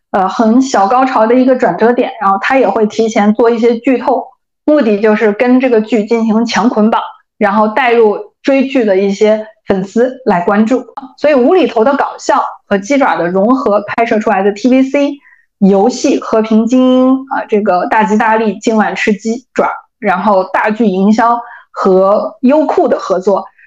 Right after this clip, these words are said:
帮助他们走进了宅男宅女，打造出了一个年轻有趣、接地气的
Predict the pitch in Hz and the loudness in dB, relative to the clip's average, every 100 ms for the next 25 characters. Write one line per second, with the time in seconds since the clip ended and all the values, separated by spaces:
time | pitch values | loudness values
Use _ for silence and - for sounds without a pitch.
0 | _ 320 320 349 320 214 220 214 202 202 | _ -2 0 0 0 0 0 0 0 -2
1 | - 208 175 170 - 359 277 208 170 - | 0 0 0 -4 -2 0 2 2 -2 -4
2 | - 208 180 175 175 180 170 190 208 _ | -6 -4 -2 -4 -4 -2 -4 -6 -10 _
3 | _ _ - 208 196 269 254 - 277 254 | _ _ -6 -4 0 0 0 -2 0 2
4 | 202 202 214 202 196 220 269 254 175 - | 0 0 0 2 0 0 2 2 0 -2
5 | 202 202 262 262 254 220 - 220 220 - | -4 0 0 2 0 -2 -4 -2 -2 -6